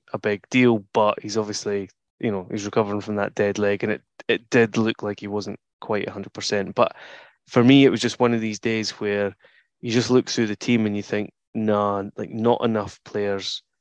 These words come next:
had individually good games." You know, you compare it to the, the kind of opposite, you know, when we blew Stranraer away,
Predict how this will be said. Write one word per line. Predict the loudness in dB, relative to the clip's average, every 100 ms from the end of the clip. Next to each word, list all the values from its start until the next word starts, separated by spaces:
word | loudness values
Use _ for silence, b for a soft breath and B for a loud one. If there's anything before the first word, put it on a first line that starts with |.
| _ _ _
had | -2 -2 -2 -12 _ _ -2
individually | 0 -2 -2 -4 -4
good | -8 -8
games." | -6 -6 -8 -16 -20 _ _
You | -2
know, | 0
you | -2 -6
compare | -6 -2 2
it | 2 2
to | -4
the, | -4 -4 _ b b _
the | -4
kind | -2
of | -2
opposite, | -4 -6 -8 -6
you | -4
know, | -2
when | -2 -4
we |
blew | -8 -2 0 0
Stranraer | -2 -4 -2 -2
away, | -2 -4 -10